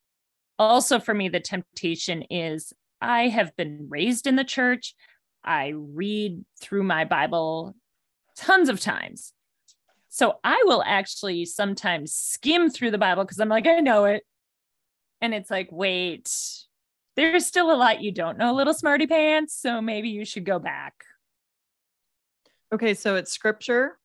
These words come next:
Speaker 2: So read the scripture, then observe is the O, the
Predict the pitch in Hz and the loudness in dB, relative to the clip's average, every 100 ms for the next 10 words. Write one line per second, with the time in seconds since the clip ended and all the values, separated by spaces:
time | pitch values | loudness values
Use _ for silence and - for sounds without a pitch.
0 | _ _ - 208 180 180 220 208 190 - | _ _ -4 -2 -2 -2 -2 0 -4 -6
1 | 175 175 180 170 185 180 175 170 180 180 | -6 -6 -8 -4 -4 -4 -4 -4 -2 -2
2 | 202 190 196 - 175 165 170 190 - 170 | -4 -4 -6 -2 -4 -2 -6 -8 -10 -6